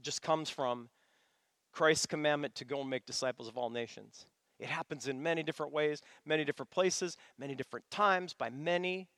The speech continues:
different people, and you're one of those people. So join us as we begin to move towards a discipleship culture. I just wanna thank you for having me the last three Sundays.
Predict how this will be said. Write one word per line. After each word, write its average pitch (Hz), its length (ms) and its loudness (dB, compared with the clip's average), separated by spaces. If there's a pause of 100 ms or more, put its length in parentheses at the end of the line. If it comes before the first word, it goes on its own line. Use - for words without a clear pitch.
different 151 420 -2 (320)
people, 139 420 -4 (200)
and 151 120 -8
you're 147 120 -2
one 156 240 0
of 123 80 -2
those 117 180 -2
people. - 460 -16 (1200)
So - 160 -10 (100)
join 202 400 2
us 131 500 2 (760)
as 135 260 0
we 135 540 -4 (1000)
begin 127 680 0 (360)
to 123 100 -10
move 135 400 -6
towards 123 260 -10
a 120 60 -6
discipleship 131 760 -6
culture. 117 380 -12
I - 1600 -20
just - 120 -8
wanna 160 160 4
thank 160 340 0
you 160 220 0
for 131 400 -2
having 143 320 2
me 135 100 0
the 127 100 2
last 131 360 4
three 131 420 -4
Sundays. 120 680 -4